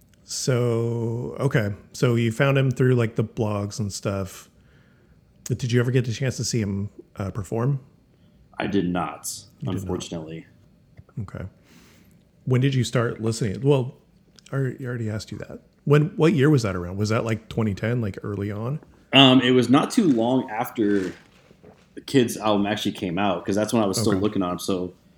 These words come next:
Speaker 2: I mean, at the most, it was probably out a month or so.
Speaker 1: Okay. Okay.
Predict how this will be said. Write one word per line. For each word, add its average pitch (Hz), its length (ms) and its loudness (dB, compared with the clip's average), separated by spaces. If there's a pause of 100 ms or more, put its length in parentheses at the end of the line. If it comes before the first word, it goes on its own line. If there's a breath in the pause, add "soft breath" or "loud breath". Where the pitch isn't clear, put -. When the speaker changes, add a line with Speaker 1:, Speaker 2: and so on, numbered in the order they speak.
(220)
Speaker 2:
I 95 60 0
mean, 98 340 2 (260)
at 101 140 -2
the - 80 -2
most, 98 340 2
it 95 40 -2
was 85 80 -4
probably 95 260 -2
out 87 140 -4
a 87 40 -4
month 85 420 -8 (260)
or 85 80 -4
so. 80 180 -6
Speaker 1:
Okay. 90 300 -2 (400)
Okay. 95 200 -6